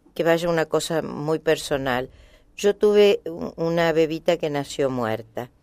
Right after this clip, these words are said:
y en ese momento los médicos me insistieron, nos insistieron a mi marido y a mí, para que autorizáramos la autopsia, por una razón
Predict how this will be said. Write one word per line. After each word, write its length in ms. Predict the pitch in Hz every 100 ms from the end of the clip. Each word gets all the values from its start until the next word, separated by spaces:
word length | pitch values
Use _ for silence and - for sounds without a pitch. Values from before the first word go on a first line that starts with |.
| _ _ _ _ _ -
y 120 | 190
en 100 | 202
ese 240 | 247 269
momento 800 | 226 196 180 170 160 - 160 - -
los 180 | 170
médicos 540 | 180 208 214 - 202 -
me 200 | - 190
insistieron, 960 | 196 190 190 - - 226 185 147 143 143 _ _ _ -
nos 320 | 214 240 -
insistieron 680 | 165 - 147 - 151 135 135
a 100 | 131
mi 140 | 131
marido 420 | 131 131 143 143 143
y 40 |
a 80 | 139
mí, 220 | 139 143 - - _
para 200 | 180 170
que 120 | 165
autorizáramos 880 | 165 156 165 151 - 190 165 147 135
la 100 | 127
autopsia, 760 | 127 127 131 117 117 - 127 123 _ _ _ -
por 180 | 220 226
una 220 | 269 302
razón 680 | 254 208 - 214 208 220